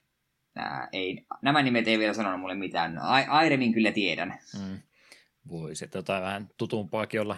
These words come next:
Speaker 2: jossain kohtaa tulossa, mutta haluaisivat näköjään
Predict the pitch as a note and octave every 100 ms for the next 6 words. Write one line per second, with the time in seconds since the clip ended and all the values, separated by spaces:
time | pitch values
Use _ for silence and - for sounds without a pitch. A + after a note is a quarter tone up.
0 | - C3+ - B2+ A2+ A2 - G#2 F#2+ F#2
1 | F#2 - G#2 - - G#2+ - _ _ _
2 | _ _ - - B2+ D3+ C#3+ B2+ B2+ A2